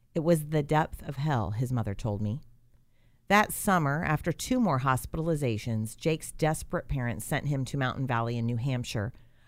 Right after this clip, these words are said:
a residential treatment facility and one of a growing number of programs for acutely anxious teenagers. Over the last decade, anxiety has overtaken depression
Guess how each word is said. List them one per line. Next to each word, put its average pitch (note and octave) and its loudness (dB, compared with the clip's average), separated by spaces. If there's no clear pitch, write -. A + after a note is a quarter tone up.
a F3+ 4
residential F3 4
treatment C#3+ -4
facility B2 -2
and D#3 2
one F3+ 2
of D3+ 0
a F3 4
growing F3+ 2
number A#2 0
of A2+ -4
programs A2 -2
for - -6
acutely G#3 -2
anxious D3 -2
teenagers. B2 -4
Over G#3 4
the G#3 2
last G3 4
decade, C#3 0
anxiety F3 2
has D#3+ -2
overtaken E3 0
depression C3 -2